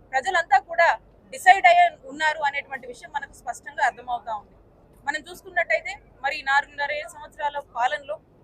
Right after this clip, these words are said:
గౌరవ ముఖ్యమంత్రి వర్యులు శ్రీ వైఎస్ జగన్మోహన్ రెడ్డి గారు రాష్ట్ర వ్యాప్తంగా కూడా ప్రభుత్వ పరిపాలనని ప్రజల గుమ్మం ముందుకే తీసుకెళ్-, తీసుకొచ్చినటువంటి నాయకుడు మన ముఖ్యమంత్రి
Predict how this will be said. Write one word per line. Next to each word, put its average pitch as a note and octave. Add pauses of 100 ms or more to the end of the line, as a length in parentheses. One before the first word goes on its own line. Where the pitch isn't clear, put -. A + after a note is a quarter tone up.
(300)
గౌరవ D#4+
ముఖ్యమంత్రి D#4+
వర్యులు C#4
శ్రీ -
వైఎస్ B3
జగన్మోహన్ C#4
రెడ్డి C4
గారు B3+ (460)
రాష్ట్ర C4+
వ్యాప్తంగా D4+
కూడా C#4 (1400)
ప్రభుత్వ F#4+
పరిపాలనని D#4 (560)
ప్రజల F4+
గుమ్మం E4+
ముందుకే E4
తీసుకెళ్-, D4
తీసుకొచ్చినటువంటి C#4
నాయకుడు C4
మన A#3+
ముఖ్యమంత్రి A#3